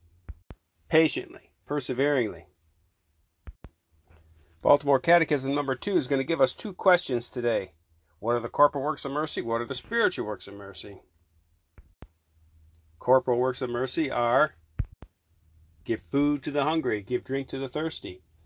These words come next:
clothe the naked, shelter the homeless, visit the sick, visit the imprisoned, bury the dead. And the spiritual works of mercy, admonish the sinner, instruct the ignorant, counsel the doubtful, comfort the sorrowing,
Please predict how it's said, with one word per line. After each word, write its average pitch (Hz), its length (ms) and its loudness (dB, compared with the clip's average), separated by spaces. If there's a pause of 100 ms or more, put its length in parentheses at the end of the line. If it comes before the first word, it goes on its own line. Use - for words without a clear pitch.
(120)
clothe 123 300 2
the 123 80 -2
naked, 127 420 -4
shelter 127 320 -4
the 127 140 0
homeless, 143 400 -4
visit 131 300 -2
the 123 80 -6
sick, - 520 -4
visit 117 240 -6
the 139 100 0
imprisoned, 135 540 0 (540)
bury 110 320 0
the 107 120 -4
dead. 113 460 4 (600)
And 98 140 -18
the 110 80 -14
spiritual 190 520 0
works 123 240 0
of 110 120 -4
mercy, 117 540 -4 (960)
admonish 120 460 -2
the 123 60 -8
sinner, 143 360 -6 (260)
instruct 117 400 -2
the - 140 -8
ignorant, 147 320 -4 (320)
counsel 113 320 0
the 113 80 -2
doubtful, 127 500 0 (280)
comfort - 260 -6
the 127 60 -6
sorrowing, 147 580 2